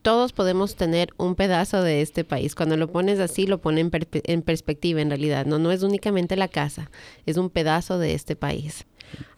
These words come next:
Entonces, ahora sí, adentrémonos un poquito en qué se necesita para comprar. Porque acabamos de decir que es un proceso complejo, acabamos de decir que hay diferentes tipos, eh, dependiendo incluso los documentos que tiene una persona.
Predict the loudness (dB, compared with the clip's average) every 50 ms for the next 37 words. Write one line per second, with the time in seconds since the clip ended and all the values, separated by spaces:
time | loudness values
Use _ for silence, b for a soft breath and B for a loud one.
0 | B 0 0 2 2 2 2 2 4 4 4 4 4 2 2 2 2 0 2 2
1 | 2 2 2 2 2 2 2 2 4 4 2 2 2 0 0 0 -2 -4 -2 -4
2 | -4 -2 0 0 0 0 -2 -4 -4 -2 0 0 2 2 2 2 2 2 0 0
3 | -2 -6 _ _ _ _ -12 -4 0 0 0 2 2 2 2 2 2 0 -2 -2
4 | -2 -4 -2 -2 -2 -2 -2 -2 -4 -4 -4 -4 -6 -4 -4 -4 -6 -4 -4 -4
5 | -4 -4 -2 0 0 0 2 0 0 0 0 0 0 0 -2 -2 -2 -2 -2 -4
6 | _ -12 -6 -2 -2 0 0 0 0 -2 -2 -2 -2 -2 -2 -2 -2 -4 -4 -4
7 | -4 -4 -4 -6 -4 -4 -4 -2 0 0 0 0 0 0 0 0 0 0 -2 -2
8 | -2 0 0 0 0 0 0 0 0 -2 -4 -6 -6 -6 -6 -6 -4 -2 -2 0
9 | 0 0 -2 B B B B B B B B B B B B B B B 0 2
10 | 2 2 2 2 0 0 0 0 0 -2 -4 -6 -6 _ 0 0 0 0 2 2
11 | 4 4 4 4 2 0 -4 -10 -6 -2 0 0 0 0 0 -2 -2 0 0 0
12 | 0 0 0 0 0 2 2 0 0 0 0 -2 -2 -2 -2 -2 -2 -2 -2 -4
13 | -6 -6 -4 -4 0 2 2 2 2 0 -2 -2 -2 -4 -2 0 0 2 2 2
14 | 0 -2 -2 -6 -4 -2 0 0 2 2 2 2 2 2 2 0 -2